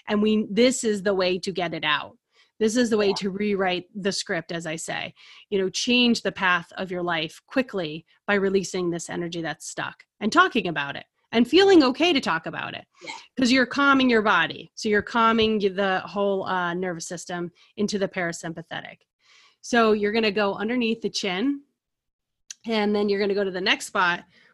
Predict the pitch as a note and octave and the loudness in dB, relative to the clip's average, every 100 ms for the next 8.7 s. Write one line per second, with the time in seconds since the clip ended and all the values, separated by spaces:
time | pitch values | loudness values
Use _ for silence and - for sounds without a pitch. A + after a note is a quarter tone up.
0 | _ G#3+ G3+ G#3+ G3 G3 - _ _ _ | _ -2 0 0 -2 -4 -10 _ _ _
1 | - A#3+ A3 G3+ F#3+ F3+ E3+ G3 F#3+ D#3+ | -8 -2 -2 -2 -6 -8 -6 -4 -4 -2
2 | F#3 F#3+ A#3 A#3+ C4+ C4 C4 - B3+ B3 | -6 -2 -4 -2 -4 -4 -6 -4 -2 0
3 | B3 A#3+ G#3 A3 G3+ F#3+ G3+ A#3 - _ | 0 -2 -2 -2 0 -2 -2 -6 -12 _
4 | _ _ _ _ G#3 G#3 _ _ _ _ | _ _ _ _ -2 -2 _ _ _ _
5 | _ _ _ _ _ A#3 A3+ F3 G3 E3 | _ _ _ _ _ -2 -2 -4 -6 -10
6 | D3+ - G3 G#3+ - - _ _ _ _ | -14 -12 -10 -10 -10 -14 _ _ _ _
7 | _ _ _ _ _ - G#3 - G3+ E3 | _ _ _ _ _ -8 -4 -2 -2 -4
8 | F#3 _ _ _ C#4+ D#4 | -8 _ _ _ -2 -2